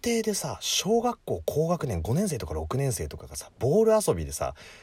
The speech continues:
フライを上げるわけよ。上に。思いっきり上に投げてさ、で、それを取るっていうの。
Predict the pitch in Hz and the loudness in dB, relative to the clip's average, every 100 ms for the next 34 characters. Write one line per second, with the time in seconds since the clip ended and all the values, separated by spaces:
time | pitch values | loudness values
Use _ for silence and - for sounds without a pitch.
0 | _ - 135 208 262 254 240 220 208 208 | _ 0 6 8 8 6 8 10 12 10
1 | - 76 67 113 127 135 139 120 - 104 | 8 0 0 6 8 10 8 2 0 8
2 | 226 214 _ - 226 190 185 180 180 139 | 8 8 _ 0 6 8 8 8 6 4
3 | 87 78 76 98 151 190 208 208 - 208 | 2 0 -2 0 2 6 8 6 6 6
4 | 202 101 _ - 80 78 69 | 8 6 _ -4 0 -2 -4